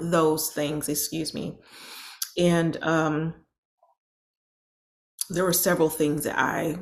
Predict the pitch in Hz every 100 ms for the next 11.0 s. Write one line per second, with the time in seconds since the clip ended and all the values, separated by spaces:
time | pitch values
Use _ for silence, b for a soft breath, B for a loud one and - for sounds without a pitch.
0 | - 170 196 - 180 175 175 - - -
1 | 165 185 160 170 156 - 147 - - 240
2 | 214 135 - 180 196 175 165 185 175 175
3 | 170 160 156 - 156 151 143 143 151 175
4 | 175 165 170 - 165 160 - 165 175 170
5 | 175 - B B B 156 160 151 156 -
6 | 170 165 - 151 165 - 180 185 180 B
7 | B B B - 156 151 147 143 147 156
8 | - 156 151 - 170 160 - - 170 143
9 | 160 139 - - 151 180 262 226 123 156
10 | 160 175 147 - 151 147 156 151 -